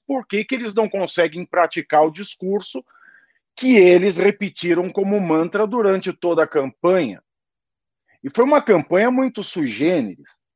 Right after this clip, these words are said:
Foi uma campanha em que o grande mentiroso não foi o candidato, foi um ministro. Nós elegemos um candidato muito com base,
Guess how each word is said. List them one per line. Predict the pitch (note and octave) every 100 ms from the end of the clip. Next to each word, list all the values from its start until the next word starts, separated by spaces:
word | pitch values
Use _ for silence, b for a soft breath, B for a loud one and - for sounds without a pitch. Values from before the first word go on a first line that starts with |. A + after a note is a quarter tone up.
| _ _ _ _ _ _ _ _
Foi | - A#3+
uma | B3+ A3+
campanha | F#3 F3+ D3+ - C3 A2 F2+ C#2+ _ _ _ _ _ _ _ _ _ _ _ _ _ _ -
em | F#3 E3
que | - D3 A#2 E2 _ _ _ _ _ _
o | E3 E3
grande | G3+ C4+ B3+ A3+
mentiroso | G#3+ G3 - E3+ D#3 D3 C#3+
não | G3+ B3 G3+
foi | - F#3 E3
o |
candidato, | D3 E3+ D#3+ D3 C#3 G3+ A#3+ - _
foi | - G#3
um | G3
ministro. | F#3+ F3+ F3+ A#3 A#3+ - - _ _ _ _ _ _ _ _ _ _ _ _ _ _ _ _ _
Nós | - F#3 G#3+
elegemos | A3 G#3 E3 G3 G#3 F3
um | F#3+
candidato | F#3 F#3+ E3+ D3+ C3+ D3 -
muito | E3 G3+ C4 -
com | - G#3 D#3
base, | D3+ C#3 A2+ F#2+ F2+